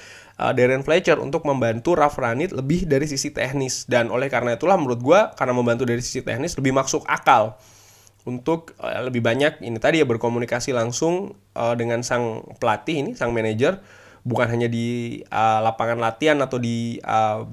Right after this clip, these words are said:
ruang diskusi ya, tapi juga di pinggir lapangan. Dan, em, dari situ gue pingin lihat lagi ke hasilnya ya. Eh, jadi timnya ini, eh,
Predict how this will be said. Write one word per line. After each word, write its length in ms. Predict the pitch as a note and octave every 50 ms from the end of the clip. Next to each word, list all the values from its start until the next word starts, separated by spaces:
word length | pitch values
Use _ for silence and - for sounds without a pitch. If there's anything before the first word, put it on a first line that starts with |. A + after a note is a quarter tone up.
| - -
ruang 320 | A#2 B2 A#2 A#2 A#2 A#2+ A#2
diskusi 560 | A#2 A2+ - - C#3+ E3 - - E3 D3 C3
ya, 160 | D3+ A#3 - - - - - - _ _ _ _ -
tapi 240 | G#2 G2+ - C#3+ C3+
juga 320 | B2 A#2 A#2+ D3+ D3+ C3
di 160 | B2 B2 C#3
pinggir 400 | D3 - A2 A2 A2+ B2+ C#3+ D3+
lapangan. 480 | - A#2 A2+ G#2+ - A2 A2 G#2+ G#2 A2+
Dan, 320 | C#3 D#3+ E3+ E3+ D#3+ - - _ _
em, 480 | - E3 E3+ E3 D#3+ E3 D#3+ D#3+ D#3+ D3+
dari 160 | D3+ D#3 D3+
situ 320 | - - F3 - A3 A3 F#3+
gue 80 | F#3 F#3 F#3
pingin 400 | E3 E3 E3 E3 D#3+ D#3+ D3+ - -
lihat 240 | D3+ D3+ D3+ D3+ D#3+
lagi 240 | D#3 C#3+ B2 C#3+ F3+
ke 240 | - - C3+ C3 C3
hasilnya 520 | B2+ B2+ B2+ B2 - C3+ B2 A#2+ C3 C#3 B2+ B2+ -
ya. 20 | -
Eh, 540 | _ _ _ _ - G#1+ G1+ G1+ - G#2+ G#2+ A2 A2
jadi 160 | A2 A2+ C3+ C#3 -
timnya 480 | - F3+ G3+ G#3+ A3+ A3+ A3+ G#3+ G#3+
ini, 240 | A3 B3 B3+ B3 A#3+ - - - - - - - - - _ _ _ _ _ _ _ _ _ _ _ _ - -
eh, 520 | D3+ D#3+ D#3+ D#3+ D#3+ D#3+ D#3+ E3 E3 E3